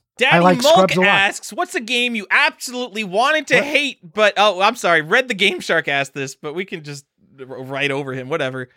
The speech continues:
Speaker 1: "What's a game you absolutely wanted to hate, but
Speaker 2: Hold
Speaker 1: ended
Speaker 2: on.
Speaker 1: up loving?"
Speaker 2: Hold on. Hold on.
Speaker 1: Oh, you have more
Speaker 2: Red the
Speaker 1: podcasts?
Speaker 2: Game Shark. If you want cheap, cheap import
Speaker 1: <laughs>
Speaker 2: games, contact Red the Game Shark for the cheapest games around.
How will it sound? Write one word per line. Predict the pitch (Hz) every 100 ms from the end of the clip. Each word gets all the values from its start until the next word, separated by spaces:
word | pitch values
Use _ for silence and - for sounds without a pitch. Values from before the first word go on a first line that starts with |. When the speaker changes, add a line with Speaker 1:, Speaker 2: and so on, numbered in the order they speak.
| _
Speaker 1:
"What's | 277 330
a |
game | 349 311
you | 269
absolutely | 269 - 311 262
wanted | 233 247 285 277 -
to | 226
hate, | 226 247 185
but | 165
Speaker 2:
Hold | 208
Speaker 1:
ended | 233 233
Speaker 2:
on. | 233 226
Speaker 1:
up | 226
loving?" | 254 220 165
Speaker 2:
Hold | 147 175 185 175
on. | 151 156 - - _ _
Hold | 131 143
on. | 123 120 123 _ _ _ -
Speaker 1:
Oh, | 143 -
you | 135
have | 139
more | 160
Speaker 2:
Red | 294
the | -
Speaker 1:
podcasts? | 233
Speaker 2:
Game | 294 269 226
Shark. | - 202 175 - - -
If | 180 170
you | 254
want | 302 269 190
cheap, | - 294 320
cheap | 294 240 -
import | 269 285 311 311 226
Speaker 1:
<laughs> |
Speaker 2:
games, | 285 339 302 220 202 - - -
contact | 208 220 214 202 185 160 120
Red | 143 226 339 320
the | 339
Game | 285 240 196
Shark | 160 - 165 135 127
for | - 180 147
the | 131
cheapest | - - 240 - 262 -
games | 190 185 190 190 208
around. | 196 117 101 92 95